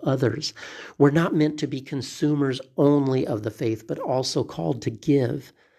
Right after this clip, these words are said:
right? Now, we do consume, sure, meaning we do get enrichment and growth and, and fellowship and all those things from church. We do, sure. But we don't just want to consume. We also want to give.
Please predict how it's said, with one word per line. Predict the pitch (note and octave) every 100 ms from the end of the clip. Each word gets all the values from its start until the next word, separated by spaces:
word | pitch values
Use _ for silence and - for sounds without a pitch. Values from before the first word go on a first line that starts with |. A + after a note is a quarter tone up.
| _ _ _ _
right? | D#3 C3 C3 - -
Now, | - C#3 - -
we | C#3+
do | C#3 D#3 D3
consume, | D3 A#2+ - C#3+ G#2+ G#2
sure, | - C3+ G#2+
meaning | A#2+ A#2 A2+ - - _
we | C3
do | B2+ C#3+ C#3+
get | B2+ A2+
enrichment | A2 G#2+ G#2+ - A#2+ A2+ A2 - -
and | A2+ G#2+ G#2
growth | G#2 - A2 A2 A2 -
and, | C3 G#2 G#2 - _ _ _
and | - G#2+ G2
fellowship | - A2+ A2 - B2 -
and | G#2
all | G#2+
those | A2+ G#2+
things | - A2
from | - C3
church. | G2+ A#2+ A2
We | -
do, | D3+ D3+
sure. | - - C3 - - - - _ _
But | D3 D3
we | C#3
don't | C#3 C#3 D3 B2+
just | - D3 C#3+ -
want | A#2+
to | G#2+
consume. | - G#2+ - G#2+
We | G#2+
also | A#2 A#2+ A2
want | G2
to | G2
give. | G#2+ F#2+ G2